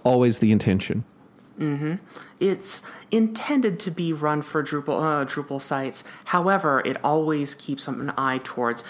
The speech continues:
Speaker 2: being as flexible as possible.
Speaker 1: So I think that's an important thing,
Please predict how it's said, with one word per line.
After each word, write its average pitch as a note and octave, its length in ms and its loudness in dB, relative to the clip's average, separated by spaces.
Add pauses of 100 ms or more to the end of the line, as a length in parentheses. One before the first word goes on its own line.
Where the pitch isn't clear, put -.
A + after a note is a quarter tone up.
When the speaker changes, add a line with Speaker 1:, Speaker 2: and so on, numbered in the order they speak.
(200)
Speaker 2:
being C#3 240 2
as B2+ 120 0
flexible B2+ 540 -2
as A#2+ 160 -2
possible. - 800 -8 (680)
Speaker 1:
So C#3 140 2
I C3 60 6
think C3 180 2
that's B2+ 240 2
an B2+ 80 4
important A2 480 0
thing, G#2 320 0